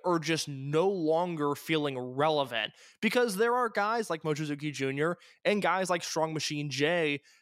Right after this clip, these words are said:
that deserve these spots on the roster. And if Dragon Gate finds that there's no business dip, or that there's, you know, at least i-, if it's sustainable, that they can be in match six instead of a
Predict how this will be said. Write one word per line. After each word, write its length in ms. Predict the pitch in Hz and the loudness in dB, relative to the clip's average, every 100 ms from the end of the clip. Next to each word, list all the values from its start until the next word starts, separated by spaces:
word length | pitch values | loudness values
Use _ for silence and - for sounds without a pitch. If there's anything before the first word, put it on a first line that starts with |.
| - | -2
that 120 | 156 | 2
deserve 380 | 170 151 175 170 | 2 2 0 2
these 180 | 165 | -2
spots 340 | - 170 156 151 | -2 0 -2 -2
on 40 | |
the 80 | 147 | -4
roster. 500 | 139 190 240 175 147 | 0 0 0 -2 0
And 80 | 139 | 0
if 100 | 160 | 0
Dragon 320 | 170 175 196 | 0 0 0
Gate 240 | 165 160 - _ | 0 -2 -4 _
finds 420 | - 139 135 147 | -6 0 0 0
that 100 | 147 | 0
there's 260 | 147 139 131 | 0 0 0
no 220 | 131 143 | 0 0
business 540 | 127 135 139 139 131 | 0 0 0 -2 -4
dip, 300 | - 127 147 | -2 0 2
or 80 | 180 | 2
that 140 | 127 | 0
there's, 260 | 127 123 120 | 0 -2 -2
you 80 | 127 | 0
know, 200 | 120 117 - - _ - | 0 -2 -8 -20 _ -2
at 140 | 147 | 0
least 320 | 151 165 - | 2 0 0
i-, 120 | 156 151 | -2 0
if 140 | 147 | 0
it's 180 | 147 139 | -2 -2
sustainable, 640 | - 135 - 151 175 156 135 | -2 -2 -2 -2 0 -2 0
that 260 | 143 131 | -2 -2
they 180 | 151 151 | 0 0
can 240 | - 151 | -2 -6
be 200 | 127 139 | -2 0
in 140 | 139 123 | 0 0
match 280 | 120 117 - | -2 -2 -2
six 440 | - 185 196 - | -2 -2 -4 -6
instead 260 | 143 - 131 | -8 -2 -2
of 120 | 131 | 0
a 340 | 123 120 117 | 0 -2 -4